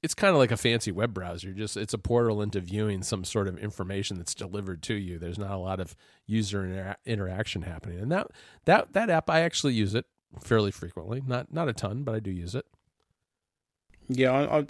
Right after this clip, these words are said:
Speaker 2: I wanna get round to, uh, upgrading. I'm, I'm not overly concerned about news. It was only 'cause somebody mentioned it, but if I can get upgraded, it should then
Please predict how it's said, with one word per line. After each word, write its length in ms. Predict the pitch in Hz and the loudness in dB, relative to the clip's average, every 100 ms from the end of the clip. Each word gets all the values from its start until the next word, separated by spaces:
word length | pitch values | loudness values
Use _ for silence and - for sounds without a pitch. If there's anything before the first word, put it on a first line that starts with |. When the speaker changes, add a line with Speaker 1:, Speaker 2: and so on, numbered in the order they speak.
| - | 6
Speaker 2:
I 40 | |
wanna 260 | 165 185 185 | 6 6 4
get 140 | 120 | 2
round 240 | 101 117 110 | 2 0 -2
to, 420 | 107 107 101 98 - _ _ _ _ - | -4 -4 -4 -8 -12 _ _ _ _ -20
uh, 400 | 98 98 95 - | -16 -14 -14 -10
upgrading. 480 | 104 - 104 101 104 | -10 -6 -4 -4 -4
I'm, 140 | 107 - | -6 -6
I'm 160 | 110 117 | -6 -4
not 240 | 113 - | -4 -4
overly 280 | 107 110 107 | -4 -4 -6
concerned 400 | 117 107 110 107 | -6 -6 -4 -2
about 220 | 104 101 | -2 -2
news. 260 | 107 107 98 | -2 -4 -6
It 80 | |
was 140 | 101 98 | -8 -8
only 100 | 92 | -10
'cause 160 | - | -12
somebody 260 | - 107 95 | -8 -6 -4
mentioned 380 | 101 110 - 107 | -4 -6 -6 -4
it, 180 | 98 69 | -4 -2
but 220 | 85 - _ _ _ _ _ _ _ _ _ | -6 -6 _ _ _ _ _ _ _ _ _
if 100 | - | 0
I 80 | 143 | 0
can 100 | 127 | 2
get 120 | 120 | 0
upgraded, 540 | 87 90 104 107 113 104 | 0 0 0 0 0 -4
it 100 | - | -8
should 220 | - - | -10 -8
then 240 | 90 92 | -8 -8